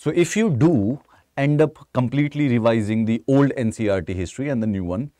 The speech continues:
उसके बाद इसको as a reference पूरा का पूरा स्टडी के लिए यूज़ किया जा सकता है। Now, हम इस सीरीज के द्वारा इस पूरी की पूरी बुक को चैप्टर के, अ, chapter by chapter complete कर रहे हैं। We have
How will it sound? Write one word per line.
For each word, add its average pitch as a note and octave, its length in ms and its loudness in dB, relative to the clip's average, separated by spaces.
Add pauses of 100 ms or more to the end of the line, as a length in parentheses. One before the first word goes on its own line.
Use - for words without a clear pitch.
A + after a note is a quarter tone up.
(260)
उसके D3+ 200 -2
बाद G3 260 2
इसको F3+ 400 0
as B2 100 2
a A#2+ 100 2
reference C#3 480 -2
पूरा A#2 280 -2
का A#2+ 60 2
पूरा B2 180 -2
स्टडी G#2+ 320 -2
के A#2 80 -6
लिए A2 120 0
यूज़ G#2 260 -2
किया F#2+ 160 -2
जा E2 140 -4
सकता - 280 -12
है। D2+ 60 -14 (480)
Now, D3 300 4 (120)
हम D#3 140 2
इस F#3+ 100 -2
सीरीज F3 340 0
के F3 100 0
द्वारा A2 380 2
इस A2+ 100 -6
पूरी C#3+ 240 -2
की D#3 60 -4
पूरी D3 200 -2
बुक A#2 160 -4
को B2 100 -6
चैप्टर G#2 320 -4
के, G#2+ 80 -4
अ, G#2 480 -2
chapter - 480 -4
by G#2+ 140 -2
chapter G2+ 260 -4
complete G2 300 -6
कर G2 160 -4
रहे F2 160 -4
हैं। C3 140 -10 (320)
We G#2 60 -4
have A2+ 100 -2